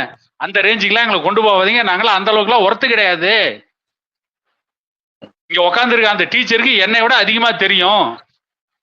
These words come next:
அப்படின்னாரு. அந்த உண்மைதான் இன்னைக்கு இருக்குது. நான், நான் கேக்குறேன் சார், இவர் விஜய்க்கு கடந்த கால வரலாறுகள், தமிழக வரலாற எந்த ஒரு மீட்டிங்ல ஒரு மணி நேரம்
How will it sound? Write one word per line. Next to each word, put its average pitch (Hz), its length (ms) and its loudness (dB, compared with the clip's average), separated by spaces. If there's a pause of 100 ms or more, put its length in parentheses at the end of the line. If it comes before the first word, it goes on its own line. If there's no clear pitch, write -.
(340)
அப்படின்னாரு. 160 460 -2 (280)
அந்த 208 240 -4
உண்மைதான் 254 520 2
இன்னைக்கு 226 220 -2
இருக்குது. 196 300 2 (640)
நான், 190 220 0
நான் 196 220 0
கேக்குறேன் 233 340 0
சார், 156 160 0 (1080)
இவர் 127 360 -8
விஜய்க்கு 208 500 0 (1200)
கடந்த 208 340 -2
கால 233 220 2
வரலாறுகள், 190 560 2
தமிழக 208 360 0
வரலாற 165 400 0 (440)
எந்த 214 260 -4
ஒரு 180 220 2
மீட்டிங்ல 185 420 0 (120)
ஒரு 202 140 2
மணி 180 160 0
நேரம் 202 320 0